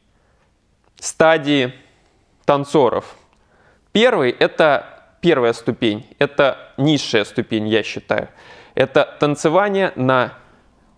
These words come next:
уровне, когда растянута передняя часть. При всём при этом страдает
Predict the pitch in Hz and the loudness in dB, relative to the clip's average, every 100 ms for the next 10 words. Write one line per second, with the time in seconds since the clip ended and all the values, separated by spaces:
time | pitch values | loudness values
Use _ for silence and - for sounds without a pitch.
0 | _ - 180 185 165 151 147 - 131 120 | _ 0 4 4 2 0 -2 0 -2 2
1 | 127 123 127 123 - - 156 143 127 127 | 2 2 2 0 0 0 0 -2 -2 -2
2 | 120 131 123 117 107 90 - 104 - - | 0 0 2 0 -2 -6 -8 -8 -10 -18
3 | - _ _ _ _ _ _ _ 143 147 | -20 _ _ _ _ _ _ _ -2 0
4 | - 175 131 - 165 180 226 226 185 170 | 2 2 0 -2 2 4 2 2 0 0
5 | - _ _ _ - - 165 160 156 120 | -4 _ _ _ -8 0 2 4 4 4
6 | 107 - | 0 -4